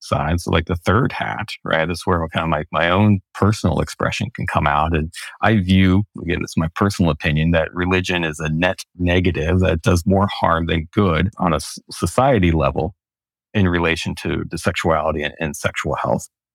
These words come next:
And so those are just, and so my focus then on the advocacy level would be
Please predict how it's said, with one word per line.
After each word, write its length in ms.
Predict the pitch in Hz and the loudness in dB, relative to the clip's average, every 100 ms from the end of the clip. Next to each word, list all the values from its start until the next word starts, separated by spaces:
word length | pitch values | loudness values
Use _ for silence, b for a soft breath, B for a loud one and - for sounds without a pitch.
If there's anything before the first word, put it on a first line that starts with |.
| _ _ _ - | _ _ _ -4
And 100 | 117 | 0
so 140 | 123 | 2
those 220 | 120 123 | 2 4
are 80 | 131 | 2
just, 260 | 113 104 - | 2 0 -2
and 180 | 101 | -2
so 320 | - 101 90 87 - | 2 2 0 -4 -2
my 300 | 98 90 85 | 2 2 0
focus 480 | - 101 95 101 - | 0 0 0 -2 0
then 160 | 90 | 0
on 100 | 87 | 0
the 140 | 85 80 | 0 0
advocacy 580 | 87 90 92 101 - 80 | 0 0 -2 -4 -4 -2
level 340 | 80 80 82 | 0 0 0
would 200 | 87 82 | -2 0
be 320 | 82 82 80 | 0 0 -2